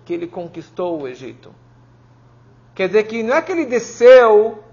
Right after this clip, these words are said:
e ele dá Letzorech Aliyah. Ele primeiro desceu, trabalhou, conquistou, e daí ele acabou se elevando posteriormente.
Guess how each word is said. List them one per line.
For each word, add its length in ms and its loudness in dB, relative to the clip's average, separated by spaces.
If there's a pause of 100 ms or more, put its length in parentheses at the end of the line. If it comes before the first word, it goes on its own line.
(240)
e 80 -10
ele 200 4
dá 260 2
Letzorech 520 -6
Aliyah. 600 -8
Ele 180 -14
primeiro 320 -12
desceu, 600 0
trabalhou, 760 0
conquistou, 680 -2
e 40 -8
daí 220 -6
ele 140 -8
acabou 320 -6
se 120 -8
elevando 720 -6 (220)
posteriormente. 1200 -4